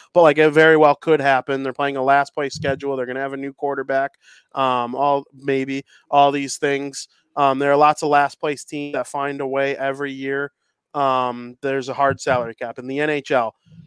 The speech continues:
There are, like, twenty-five teams right now in the N H L that believe they could win the Stanley Cup. That doesn't happen without a salary cap. Everyone would sign with Toronto, Boston, Montreal,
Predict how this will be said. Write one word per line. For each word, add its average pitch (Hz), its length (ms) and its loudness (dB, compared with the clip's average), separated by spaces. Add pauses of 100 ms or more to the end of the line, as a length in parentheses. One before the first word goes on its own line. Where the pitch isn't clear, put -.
(440)
There - 560 0
are, 339 80 2
like, 302 220 4
twenty-five 170 840 -2
teams 131 400 -10
right 120 180 -8
now 120 220 -8
in 117 80 -10
the 120 140 -8
N 123 100 -6
H 120 180 -10
L 113 140 -6
that 113 140 -14
believe 120 280 -10
they 120 120 -4
could 117 140 -16
win 117 180 -14
the 110 80 -16
Stanley 110 340 -14
Cup. - 220 -18 (720)
That 240 520 2
doesn't 262 240 2
happen 220 320 4
without 170 260 4
a 165 60 -2
salary 196 480 2
cap. 107 280 -14
Everyone 185 360 -2
would 185 140 -6
sign 180 260 -2
with 180 100 -8
Toronto, 165 480 -2
Boston, 151 540 0
Montreal, 143 600 0